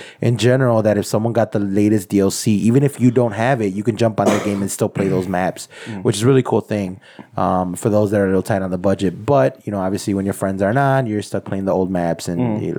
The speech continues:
Speaker 1: you know, less classes and all that good stuff. But, um, as far as Modern Warfare Two, uh, or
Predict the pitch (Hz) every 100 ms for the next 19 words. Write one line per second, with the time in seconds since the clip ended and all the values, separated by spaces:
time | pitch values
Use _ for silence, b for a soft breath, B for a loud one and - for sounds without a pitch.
0 | 98 95 87 87 87 - 90 - 87 -
1 | - - - - - B B B B _
2 | 101 95 95 92 - 123 151 135 120 131
3 | 135 143 135 135 143 131 175 165 135 113
4 | 110 104 98